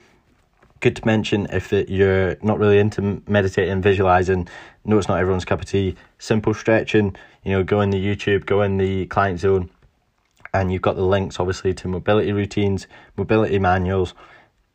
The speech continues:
Even if it's, uh, Headspace, I know a lot of people use that as the app to sort of do your meditation. There's a few suggestions. Yeah,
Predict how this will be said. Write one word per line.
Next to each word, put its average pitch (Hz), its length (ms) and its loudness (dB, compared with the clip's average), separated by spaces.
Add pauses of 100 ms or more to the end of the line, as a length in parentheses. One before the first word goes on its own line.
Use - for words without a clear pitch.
(320)
Even 113 280 2
if 107 160 -2
it's, - 300 -2
uh, 95 360 0
Headspace, 107 580 0
I 85 60 -6
know 98 140 0
a - 20 -2
lot 92 120 0
of - 80 -8
people 92 200 -2
use 87 220 -6
that 98 200 2
as - 80 -14
the 92 120 -2
app 87 240 -2
to - 100 -20
sort - 200 -10
of 90 40 -8
do 90 80 -6
your 90 80 0
meditation. 90 680 -4 (280)
There's 98 220 2
a 92 80 0
few 101 200 -2
suggestions. 90 800 -2 (1120)
Yeah, 92 240 2